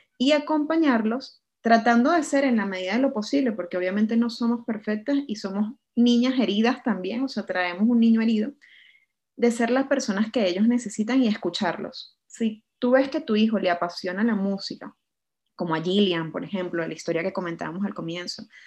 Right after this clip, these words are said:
o le apasiona la robótica, como la niña que participó en, en el proyecto de Carlos, entonces acompaña eso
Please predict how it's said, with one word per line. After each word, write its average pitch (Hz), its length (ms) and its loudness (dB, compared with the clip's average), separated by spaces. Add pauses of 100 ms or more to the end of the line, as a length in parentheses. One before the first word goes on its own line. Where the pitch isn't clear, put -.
(200)
o 185 100 0
le 185 100 2
apasiona 175 420 -2
la 208 100 4
robótica, 190 600 2
como 170 220 -8
la 165 120 -4
niña 165 280 -6
que 214 100 -2
participó 165 920 -2
en, 180 440 -6 (460)
en 175 160 -4
el 170 120 -4
proyecto 170 420 0
de 190 180 0
Carlos, 190 640 -2 (420)
entonces 226 320 2
acompaña 214 680 0
eso - 340 -10